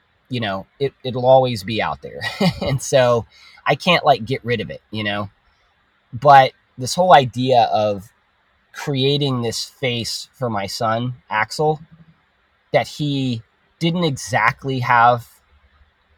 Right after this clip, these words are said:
understand, I suppose you, that'd be the best way to say it, what's going on.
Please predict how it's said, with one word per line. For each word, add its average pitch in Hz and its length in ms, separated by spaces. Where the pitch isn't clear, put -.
understand, 131 840
I 147 60
suppose 147 420
you, 135 80
that'd 127 180
be 135 120
the 139 60
best 147 200
way 147 80
to 143 60
say 151 220
it, 107 120
what's 123 180
going 117 220
on. 131 380